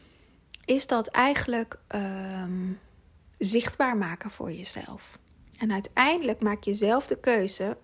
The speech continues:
waarvoor je kiest. Of je daadwerkelijk je, je ritme gaat aanpassen. En dat hoeft echt niet te zijn dat je gelijk een andere baan zoekt. Maar dat kan al zijn dat je eens even kritisch naar je agenda gaat kijken. En gaat,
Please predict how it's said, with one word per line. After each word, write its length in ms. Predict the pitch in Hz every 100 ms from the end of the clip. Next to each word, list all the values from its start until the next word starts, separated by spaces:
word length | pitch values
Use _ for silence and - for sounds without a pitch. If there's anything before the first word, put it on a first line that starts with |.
| _
waarvoor 400 | 226 247 - 214
je 160 | 208
kiest. 320 | - 247 220 -
Of 160 | 226
je 220 | - 196 202 - - - - _ _
daadwerkelijk 680 | - 190 202 202 202 196 -
je, 300 | 208 185 170 _ _ _ _ - _
je 180 | 220 208
ritme 320 | 202 202 233
gaat 200 | 233 240
aanpassen. 320 | 233 233 247
En 60 | 240
dat 100 | 247
hoeft 180 | 254 -
echt 260 | - 302
niet 120 | 330 302
te 80 |
zijn 180 | 277 247
dat 100 | 233
je 80 | 233
gelijk 200 | 240 226
een 80 | 220
andere 260 | 220 220
baan 260 | 185 196 247
zoekt. 340 | 175 226 - - - - - -
Maar 140 | 240
dat 140 | 226 220
kan 200 | 240 247
al 120 | 233
zijn 280 | 214 214 214
dat 180 | 214 -
je 100 | 190
eens 120 | 214
even 200 | 208 202
kritisch 340 | - 226 226
naar 120 | 214
je 100 | 196
agenda 380 | - - 254 254
gaat 220 | 208 180
kijken. 540 | - 185 185 220 220 -
En 220 | 214 208
gaat, 180 | -